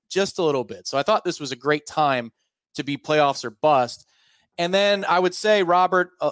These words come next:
as we got into the season, I thought, "All right, they're a playoff team, but I don't know that they can win the national title for a couple of weeks there when, when you saw some of the inconsistencies." This team can win it all,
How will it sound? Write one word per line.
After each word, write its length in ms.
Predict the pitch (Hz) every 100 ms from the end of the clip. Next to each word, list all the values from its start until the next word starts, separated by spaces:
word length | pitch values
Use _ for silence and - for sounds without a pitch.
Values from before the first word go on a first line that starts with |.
| -
as 240 | 147 156
we 80 | 160
got 220 | 165 196
into 120 | 196
the 120 | 160 143
season, 260 | 190 175
I 80 | 160
thought, 220 | 160 156 -
"All 80 | 185
right, 120 | 180
they're 120 | 214
a 40 | 214
playoff 380 | 214 196 180
team, 140 | - 170
but 100 | 165
I 80 | 180
don't 120 | 170
know 120 | 165
that 80 | 147
they 100 | 143
can 160 | 139
win 180 | 131 135
the 60 | 127
national 360 | 123 120 113
title 440 | 107 - 143 110 107
for 140 | 127
a 60 | 127
couple 240 | 156 139
of 80 | 131
weeks 240 | 139 -
there 180 | - 92 - -
when, 220 | 123 120
when 120 | 123
you 60 | 123
saw 180 | - 123
some 140 | -
of 20 |
the 80 | 123
inconsistencies." 760 | 120 120 - 135 117 110 104 - _ _ _ _ _ _ -
This 140 | -
team 180 | - 123
can 160 | 107 107
win 160 | 117
it 80 | 98
all, 320 | 101 - -